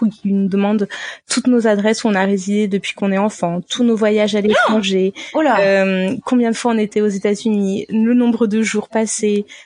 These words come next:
Speaker 1: Enfin, c'est, c'est un, nos familles, et ils nous demandent les adresses des frères et sœurs. Enfin, c'est un gros, gros dossier <laughs> où ils demandent,
Speaker 2: Ah oui.
Speaker 1: euh, les diplômes, tous les employeurs,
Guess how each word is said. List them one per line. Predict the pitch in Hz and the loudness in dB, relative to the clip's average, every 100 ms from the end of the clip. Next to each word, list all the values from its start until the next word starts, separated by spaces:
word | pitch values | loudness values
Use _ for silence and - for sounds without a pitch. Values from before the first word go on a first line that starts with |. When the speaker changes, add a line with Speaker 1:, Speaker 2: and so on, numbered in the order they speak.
| - | -8
Speaker 1:
Enfin, | 233 | -2
c'est, | 247 233 | 0 0
c'est | 240 | 0
un, | 220 214 220 - _ - | 0 0 -2 -4 _ -4
nos | 233 226 | 0 0
familles, | 214 254 240 233 226 226 | 0 0 2 2 2 0
et | 208 | 0
ils | 202 | 0
nous | 202 | 0
demandent | 208 208 208 | 0 0 0
les | 190 196 196 | 0 0 0
adresses | 196 214 196 | -2 -2 -2
des | 208 | -2
frères | - 220 214 | -2 -2 0
et | 220 | -2
sœurs. | - 208 214 | 0 -2 -2
Enfin, | 196 - - - | -6 -14 -20 -4
c'est | 220 | 0
un | 208 202 196 - - | 2 2 -2 -6 -6
gros, | - 403 | -2 -2
gros | - 269 | 0 0
dossier | 220 202 - 349 - | 0 -2 -2 -4 -4
<laughs> | 233 214 - - 233 | -4 -4 -8 -10 -4
où | 220 | -2
ils | 202 | 0
demandent, | 208 214 214 | 0 0 2
Speaker 2:
Ah | 196 | 2
oui. | 196 | 2
Speaker 1:
euh, | |
les | 202 190 | 2 0
diplômes, | 208 - 220 220 226 | -2 -2 0 2 0
tous | - - | -2 -2
les | 226 220 | 0 0
employeurs, | 214 - 226 214 202 208 214 | -2 -2 -2 0 0 0 0